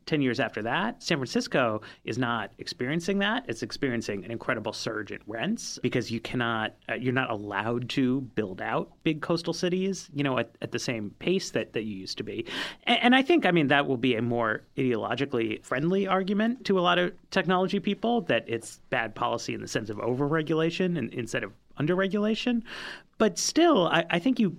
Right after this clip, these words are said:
you get the point where the technology sphere, if you're interested not in the technology, but in the outcomes on people's lives, that it's really mediated through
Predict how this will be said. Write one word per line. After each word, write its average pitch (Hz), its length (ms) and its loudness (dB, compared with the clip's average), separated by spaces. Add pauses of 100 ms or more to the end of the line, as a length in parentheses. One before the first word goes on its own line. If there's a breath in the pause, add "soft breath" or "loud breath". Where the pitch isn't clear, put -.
(100)
you 151 140 2
get 147 220 2
the 165 80 0
point 120 320 -2
where 110 400 -2 (100)
the 147 80 4
technology 165 960 2
sphere, 104 1000 -4 (480 loud breath)
if - 160 0
you're 151 180 6 (120)
interested 247 460 4
not 139 320 2
in 127 80 2
the 117 80 -2
technology, 165 720 -2
but 156 160 0
in 117 80 0
the 107 160 -2
outcomes 123 400 -2
on 104 100 -2
people's 104 360 -8
lives, 185 920 -2
that 139 240 0
it's 151 160 -4
really 190 380 2
mediated 123 800 0
through 110 580 -4